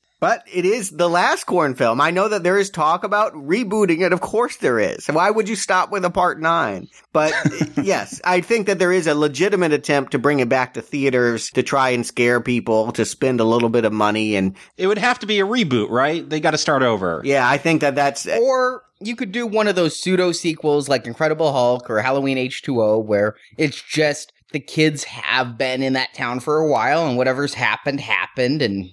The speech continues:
Speaker 2: here's the problem with that theory, Arnie. I don't know what's happened in this corn universe. I really feel like we got that first film and then they told eight writers to write a sequel. <laughs> And that's how we got these eight. Well, I guess one was a remake. So they told seven writers to do a sequel.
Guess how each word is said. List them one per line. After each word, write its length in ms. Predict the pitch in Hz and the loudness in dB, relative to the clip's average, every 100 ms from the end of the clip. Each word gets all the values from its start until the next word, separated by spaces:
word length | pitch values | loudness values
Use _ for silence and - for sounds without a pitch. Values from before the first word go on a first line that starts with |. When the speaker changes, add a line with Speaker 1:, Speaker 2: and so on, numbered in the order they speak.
| _ | _
Speaker 2:
here's 220 | 254 254 | -4 -2
the 80 | 233 | -2
problem 260 | 233 233 | -2 0
with 80 | 202 | 0
that 240 | 196 233 | 0 -2
theory, 280 | - 147 135 | -2 0 2
Arnie. 300 | 120 113 131 135 - | 2 2 0 -4 -6
I 80 | 233 | -2
don't 200 | 320 277 | 0 0
know 140 | 202 | 0
what's 180 | 220 214 | 0 -2
happened 400 | - 151 - 120 | 0 -2 0 -6
in 120 | 117 | -2
this 120 | 117 - | -4 -4
corn 400 | - 131 135 120 | -2 2 4 4
universe. 760 | 104 92 80 82 65 - - - | 4 2 0 -6 -6 -8 -8 0
I 100 | 190 | 0
really 320 | 190 294 294 | 0 -4 -4
feel 200 | 247 226 | 0 2
like 160 | 190 | 2
we 80 | 165 | 0
got 200 | 151 220 | -2 0
that 180 | 247 - | 0 -2
first 320 | 208 208 - | -2 -2 -2
film 460 | - 165 135 131 139 - - | -2 0 2 0 -2 -10 -4
and 120 | 160 170 | 0 0
then 80 | |
they 120 | 175 165 | 0 0
told 340 | - 185 170 170 | 0 0 0 -2
eight 240 | 196 - | -2 0
writers 500 | 208 202 185 151 151 | 0 2 2 0 -2
to 120 | - | 0
write 180 | 156 160 | 0 0
a 20 | |
sequel. 720 | - - 254 233 151 120 151 190 | -2 -2 -2 0 2 4 2 0
<laughs> 60 | - | -2
And 80 | 180 | 0
that's 180 | 202 | 0
how 100 | 202 214 | -2 -4
we 100 | 196 | 0
got 180 | 185 | -2
these 220 | 196 180 - | -2 -12 -4
eight. 260 | 151 156 | -4 -2
Well, 280 | 143 143 131 220 | 2 2 2 -4
I 60 | - | 0
guess 160 | 175 170 | 0 2
one 200 | 165 175 | 0 2
was 140 | 170 | 0
a 40 | 156 | 2
remake. 400 | 147 147 120 117 | 4 4 4 2
So 80 | |
they 80 | 147 | -2
told 220 | 143 175 | 0 -4
seven 320 | - 233 202 160 | 0 0 2 2
writers 320 | 147 143 127 | 2 0 -6
to 100 | 147 | -6
do 140 | 131 | -4
a 40 | 131 | -4
sequel. 460 | 139 127 147 143 | -4 -4 0 0